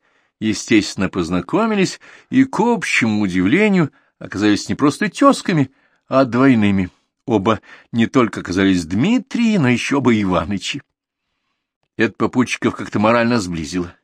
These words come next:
и они не заметили, как городские окраины остались позади, а поезд, разогнавшись, покатил по полям перелескам.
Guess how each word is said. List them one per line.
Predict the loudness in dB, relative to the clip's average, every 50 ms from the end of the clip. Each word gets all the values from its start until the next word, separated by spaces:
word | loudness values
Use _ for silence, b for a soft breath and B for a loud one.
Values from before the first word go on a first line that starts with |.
| _ _ _ _ _ -4
и | -2 0
они | 2 2 2 2 0 0 -2 B B B B B B
не | 0 2 4 4
заметили, | 4 4 4 2 2 0 -2 -2 -4 -6 -6 -2
как | -2 -2 -2
городские | 0 0 0 0 0 -2 -4 -2 0 0 0
окраины | 0 -2 -2 -2 -2 -2 -2 -2
остались | -4 -6 -6 -4 -2 -2 -2 -2 -2
позади, | -4 -4 -2 -2 -2 -2 -2 -4 -6 -6 b b b b b b b b
а | -12 -12 -12
поезд, | -4 0 2 4 4 4 2 0
разогнавшись, | -4 -4 -4 -2 -4 -2 0 0 2 2 2 2 0 0 -2 -4 -4 -4
покатил | -8 -10 -10 -8 -8 -6 -8 -8
по | -8 -10 -10
полям | -10 -6 -4 -2 -2 -2 -2 -4
перелескам. | -8 -12 -14 -14 -14 -14 -14 -16 -18 -20